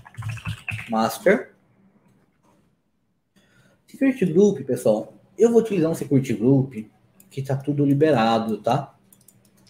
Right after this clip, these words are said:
É, a gente não vai focar tanto aqui na parte de,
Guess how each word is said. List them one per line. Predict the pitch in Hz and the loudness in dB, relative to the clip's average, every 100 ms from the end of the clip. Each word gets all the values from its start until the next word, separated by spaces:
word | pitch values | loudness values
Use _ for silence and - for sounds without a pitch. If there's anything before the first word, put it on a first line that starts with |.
| _ _ - | _ _ -10
É, | 117 113 113 - - _ | -4 2 2 0 -12 _
a | 123 | -2
gente | 175 175 | -2 -2
não | 160 190 | -4 -2
vai | 156 147 156 139 - | -2 -2 -4 -8 -10
focar | - 127 135 135 - | -6 -2 -2 -2 0
tanto | 143 151 180 127 | 4 4 2 -2
aqui | - - | -4 0
na | 127 | 0
parte | 117 123 123 127 | 2 0 0 -2
de, | 127 123 123 123 123 120 113 | 0 2 2 2 2 0 -4